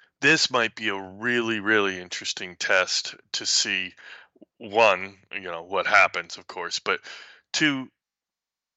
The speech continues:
I, and maybe they filed a court brief. I haven't looked yet, but I, I, it'd be really interesting to see if the M S C comes out and defends itself, um, be-, because generally,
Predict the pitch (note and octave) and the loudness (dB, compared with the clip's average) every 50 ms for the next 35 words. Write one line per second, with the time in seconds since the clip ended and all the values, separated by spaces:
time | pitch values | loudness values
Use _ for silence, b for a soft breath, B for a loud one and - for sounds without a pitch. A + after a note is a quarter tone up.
0 | _ - C3 B2 A#2 A2+ A#2+ B2 A#2+ A#2 A#2 B2 C3 A#2+ B2 B2 A#2+ A#2 A2 G#2 | _ 4 6 6 6 6 2 0 2 2 2 2 2 2 2 0 0 -2 -4 -10
1 | - - - A#2+ A2+ - - - A2+ G#2+ G#2+ G#2+ G#2+ G#2 G2 - - - A2+ G2+ | -4 0 0 0 0 0 0 2 4 6 6 4 2 -2 -8 -12 -8 -6 -6 -6
2 | - - - G2 G2 F#2+ - - G#2+ G#2+ A2 G#2+ G2+ G2 F#2 E2+ F2 G2 G#2+ - | -6 -8 -8 -8 -8 -6 0 2 4 4 4 4 0 -4 -10 -10 -10 -10 -10 -8
3 | - - A#2+ G#2+ A2 - _ - G#2 F#2 - _ _ _ _ _ _ _ _ _ | -6 -2 0 0 0 -2 _ -4 -4 -4 -4 _ _ _ _ _ _ _ _ _
4 | _ _ _ - _ _ _ _ _ - - B2 - - _ _ - - B2 - | _ _ _ -20 _ _ _ _ _ 2 2 2 2 0 _ _ -10 -10 -10 -8
5 | _ - - C3 D#3 E3 D#3+ D#3 - _ - D3 D#3 F#3 A3+ G3+ D3 D3+ D3+ - | _ -10 -8 -6 -6 -6 -6 -8 -10 _ -2 0 0 2 2 2 0 0 -2 -4
6 | D#3+ D3 - - D#3 D3+ D3+ - - E3+ D#3 - - C#3 C#3 C#3+ C#3+ D3+ D3 C#3 | -4 -2 -2 -4 -4 -6 -6 -6 -4 -4 -6 -6 -4 0 0 0 2 0 0 0
7 | - - - F3+ F#3 - - B2 A#2+ - B2+ B2+ B2+ B2 B2+ C3 - - D3 E3 | 0 0 0 -2 -2 -2 -4 -4 -2 -2 -2 -2 -2 -4 -8 -12 -8 -2 -2 -2
8 | G3 A3+ - - G2+ - - - - - - - - - - B B B B B | -2 -2 -6 -12 -10 -8 -8 -8 -8 -10 -12 -16 -20 -20 -20 B B B B B
9 | B B B B - - A2 A2+ A2 G#2+ A2 G#2+ G#2+ A#2 B2 - _ _ _ - | B B B B -6 0 2 4 4 4 4 2 -2 -6 -10 -10 _ _ _ -8
10 | C#3+ - - D#3 C3 B2 - - C#3 C3 C#3 D#3 E3 D#3 D#3 D3 D3+ C3+ | -6 0 2 2 2 2 2 2 2 2 2 2 -2 -2 0 0 0 -2